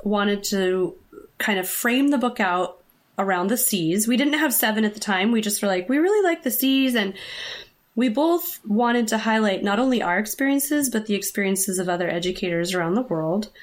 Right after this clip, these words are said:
because I have learned the most and been the most humbled and amazed when I've been able to connect with teachers,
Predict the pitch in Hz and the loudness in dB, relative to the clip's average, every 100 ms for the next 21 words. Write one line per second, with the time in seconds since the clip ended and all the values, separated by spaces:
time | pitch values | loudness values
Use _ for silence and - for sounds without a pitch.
0 | - - - - - 202 - 202 185 185 | -20 -18 -20 -14 -6 -4 0 0 0 0
1 | - - - - _ _ _ _ 202 302 | -2 -2 -10 -20 _ _ _ _ 0 2
2 | 247 208 202 190 - - 208 226 190 180 | 2 0 -2 -2 -6 -4 0 2 0 0
3 | 180 190 156 202 - - 190 190 185 185 | 0 0 -2 -2 -4 -4 -4 -2 0 0
4 | 180 196 269 - - - _ _ - - | 2 2 0 -4 -12 -16 _ _ -18 -4
5 | 208 202 170 165 165 190 185 180 175 147 | -2 0 0 -2 -4 -4 -2 0 0 -2
6 | 160 - - - - _ - 190 196 185 | -4 -4 -6 -8 -20 _ -4 -2 0 0
7 | 185 180 185 180 185 254 330 220 214 196 | -2 -2 -4 -2 0 2 0 -2 -2 -2
8 | 165 - 175 - 185 170 170 165 160 - | -2 -6 -4 -2 -2 0 0 0 0 -2